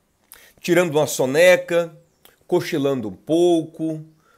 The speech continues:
cruzando um pouco os braços para descansar, a sua pobreza o surpreenderá como um assaltante, e a sua necessidade sobrevirá como um homem armado sobre você. Isso aqui é algo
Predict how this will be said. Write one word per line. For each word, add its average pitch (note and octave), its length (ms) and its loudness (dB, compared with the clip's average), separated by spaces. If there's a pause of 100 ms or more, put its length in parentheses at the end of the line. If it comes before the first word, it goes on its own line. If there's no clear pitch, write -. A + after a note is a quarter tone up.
cruzando F3 580 -4
um C3 100 -8
pouco B2+ 420 -4
os G#2+ 160 -12
braços D3+ 580 0
para A#2 240 -2
descansar, C3 1080 -2 (520)
a - 120 -2
sua - 260 -4
pobreza D3+ 680 -4
o D3+ 100 -4
surpreenderá D#3 1300 -6
como D#3 260 -10
um D#3 100 -2
assaltante, D3 1400 -6 (760)
e C3 100 0
a C#3 80 4
sua A3 240 -2
necessidade D#3 1000 -2
sobrevirá D3 880 -2
como D3+ 240 -12
um C#3+ 200 -6
homem E3+ 240 -6
armado B2+ 720 -4
sobre B2+ 440 -10
você. A2 400 -14
Isso F2+ 180 -12
aqui C#3+ 280 -8
é C#3 40 2
algo C#3+ 320 -2